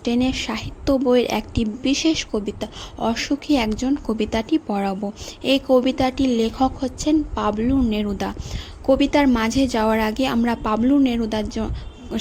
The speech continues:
পাবলু নেরুদার সম্পর্কে সামান্য কিছু জেনে নেব। পাবলু নেরুদা ছিলেন একজন চিলির বিখ্যাত কবি। তার জন্ম উনিশশো চার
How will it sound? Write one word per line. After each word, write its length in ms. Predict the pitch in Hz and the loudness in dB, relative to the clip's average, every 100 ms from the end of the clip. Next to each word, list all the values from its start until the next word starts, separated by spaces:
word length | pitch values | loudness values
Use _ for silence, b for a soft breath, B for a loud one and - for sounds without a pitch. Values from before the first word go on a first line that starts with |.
| - 214 | -4 -2
পাবলু 360 | 233 233 240 285 | -2 0 4 4
নেরুদার 400 | 254 226 220 233 | 4 2 0 -2
সম্পর্কে 580 | - 226 233 240 254 254 | -2 -2 0 0 0 -2
সামান্য 500 | - 226 247 277 285 | -2 -2 2 4 4
কিছু 380 | 233 - 311 302 B - | 0 -6 -4 -4 B -8
জেনে 300 | 226 220 220 | -2 0 0
নেব। 260 | 208 196 202 B B B - | -2 -4 -6 B B B -2
পাবলু 360 | 220 226 262 | 0 2 2
নেরুদা 540 | 254 233 240 233 262 262 B - | 2 2 0 0 0 0 B -8
ছিলেন 320 | - 233 247 | -2 0 0
একজন 440 | 240 226 226 247 233 - | -2 -4 -2 -2 -2 -4
চিলির 380 | 262 269 254 220 | -4 0 0 0
বিখ্যাত 560 | 294 - - 269 233 220 220 | -4 -8 -4 -2 -2 -2 0
কবি। 320 | 202 208 196 B B B - | 0 0 -6 B B B 0
তার 280 | 233 226 | 2 2
জন্ম 440 | 214 233 226 262 277 | 2 2 6 6 4
উনিশশো 560 | 240 233 233 - 233 220 | 4 4 4 2 -2 -2
চার 280 | - 233 | 2 2